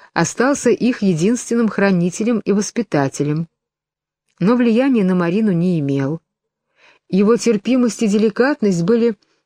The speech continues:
безграничны, но наверняка он не раз приходил в отчаяние от своеволия и ранней самостоятельности дочери. Как всегда, он много работал.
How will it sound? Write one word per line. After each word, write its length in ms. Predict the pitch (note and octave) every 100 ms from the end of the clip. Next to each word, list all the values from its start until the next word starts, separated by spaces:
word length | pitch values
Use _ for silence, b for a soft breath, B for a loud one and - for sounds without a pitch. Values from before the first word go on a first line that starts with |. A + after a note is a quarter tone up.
| _
безграничны, 1040 | F3+ G#3+ F#3+ G#3 A3 F#3+ F3 - C#3+ C3+ C#3+ _ _ _ _ _ _
но 300 | - G3 A3 -
наверняка 800 | G3 G#3 G#3+ A3 G#3+ B3 A3 F#3+
он 280 | - F#3+ F#3
не 120 | G3
раз 220 | G3 F#3+
приходил 500 | - F3+ F#3 F3 F#3
в 60 | F3+
отчаяние 680 | F#3 - G#3+ G#3+ F#3 E3 D#3+
от 180 | E3+
своеволия 800 | E3 E3 D#3+ D#3 A3+ C#4 A#3+ A3 b b b b
и 60 | F3
ранней 380 | F3 A3 G#3+
самостоятельности 1040 | G3 F#3+ F#3+ - F#3 F3 F3 F3 E3+ - E3+
дочери. 540 | D3+ C#3+ - C#3+ C#3 - _ _ _ _ _ _ _ _ _ _ _
Как 180 | - G#3+
всегда, 380 | - A3+ G3+ B3+
он 120 | A3
много 340 | G#3+ G#3 G#3 G3+
работал. 640 | G#3 D#3+ C#3+ - D#3 D#3+